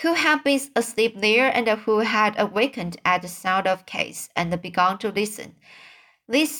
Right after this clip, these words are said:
sounds like an interesting conversation," said the pigeon, pigeon to himself. "Maybe I'd better stay around and see if I can learn something." "Look here," he heard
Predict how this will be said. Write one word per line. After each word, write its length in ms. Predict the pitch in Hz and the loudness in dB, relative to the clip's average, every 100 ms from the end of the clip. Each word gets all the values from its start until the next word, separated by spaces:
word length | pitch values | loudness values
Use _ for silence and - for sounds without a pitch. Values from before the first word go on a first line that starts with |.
| - | -2
sounds 420 | 208 110 143 - | 0 0 -4 -4
like 320 | 185 208 220 - | 2 2 2 0
an 360 | 196 196 170 | 0 0 -4
interesting 720 | 160 240 247 262 254 - 240 226 | -4 -4 0 0 0 -2 -4 -4
conversation," 800 | 226 202 196 - 104 - 73 - | -8 -6 -4 -4 -4 -6 -10 -16
said 340 | - 175 175 | -4 -2 0
the 80 | 170 - | -2 -8
pigeon, 520 | - 208 190 - - _ _ | -10 -6 -6 -8 -14 _ _
pigeon 500 | - 247 - 113 71 - _ _ _ _ _ - - - | -2 -2 0 -2 -6 -20 _ _ _ _ _ -20 -20 -8
to 140 | - 214 | -2 -2
himself. 500 | 220 - 131 107 - _ _ - | -2 -2 -2 -2 -4 _ _ 0
"Maybe 220 | 269 320 | 2 4
I'd 240 | 320 311 | 2 2
better 260 | 247 240 240 | 4 6 4
stay 380 | 233 - 226 220 | 0 0 2 2
around 400 | 190 185 180 180 | 2 2 0 0
and 180 | 175 185 | -4 -4
see 340 | - 226 208 | -2 -2 -2
if 140 | 208 | 0
I 160 | 185 185 | 2 0
can 280 | 185 185 175 | 0 -6 -2
learn 180 | 180 190 | 0 0
something." 500 | - 175 - - - _ _ _ _ _ _ 294 | -2 -4 -6 -18 -20 _ _ _ _ _ _ 0
"Look 160 | 370 | 0
here," 400 | - 185 196 320 _ _ | 2 2 4 2 _ _
he 120 | 190 | -10
heard 300 | - 190 | -2 0